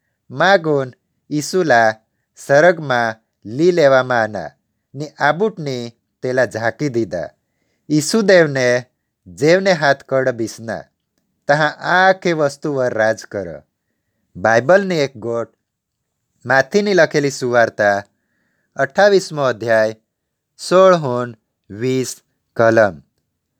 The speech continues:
मार्कनी लखेली सुवार्ता सोळमो अध्याय बार होन वीस कलम।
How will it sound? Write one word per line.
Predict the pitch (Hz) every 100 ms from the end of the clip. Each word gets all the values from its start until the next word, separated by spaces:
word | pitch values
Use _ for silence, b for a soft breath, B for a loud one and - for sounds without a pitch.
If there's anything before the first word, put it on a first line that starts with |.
| _ _
मार्कनी | 107 151 208 208 170 156
लखेली | 143 151 139
सुवार्ता | - 123 120 113 - 107 101 101 _ _ _ _
सोळमो | - 139 143 165
अध्याय | 202 160 113 120 113 110 113 _ _ _ _ _ _
बार | 104 135 185 180
होन | 147 127 123 117 _ _ _ _
वीस | 98 110 120 120 - _ _ _ _
कलम। | 110 110 110 92